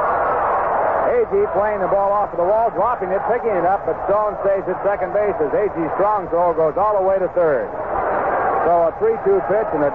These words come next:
double by Ron Stone, and the Phillies have a runner at second with two men out, and Larry Bowa coming up. And we pause for station identification.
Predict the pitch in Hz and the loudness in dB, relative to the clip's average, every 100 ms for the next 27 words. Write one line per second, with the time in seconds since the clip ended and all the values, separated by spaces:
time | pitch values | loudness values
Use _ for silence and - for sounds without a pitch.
0 | 196 202 180 160 151 151 170 185 175 - | 0 0 0 0 0 2 0 0 -4 -2
1 | 196 175 156 165 151 151 143 - - 240 | 0 2 0 0 -2 0 0 0 0 2
2 | 185 139 139 135 143 151 139 - 170 175 | 0 0 0 0 0 0 -2 0 -2 0
3 | 151 135 202 226 160 123 127 - - - | 0 0 2 2 2 2 0 -2 -2 -2
4 | - - - - 135 135 190 208 185 180 | 0 0 0 0 0 0 2 0 0 0
5 | 190 180 170 170 170 170 117 - - - | 2 0 0 -2 0 -2 -2 -2 -2 0
6 | - - - - - - - - - - | 0 0 0 0 -2 -2 -2 0 0 0
7 | - - - - - - 214 214 196 190 | -2 0 0 0 0 0 0 0 2 2
8 | 196 180 165 151 208 220 - 160 143 143 | 2 0 -2 0 0 0 0 -2 0 0
9 | 131 135 165 180 180 | 0 0 -2 0 -2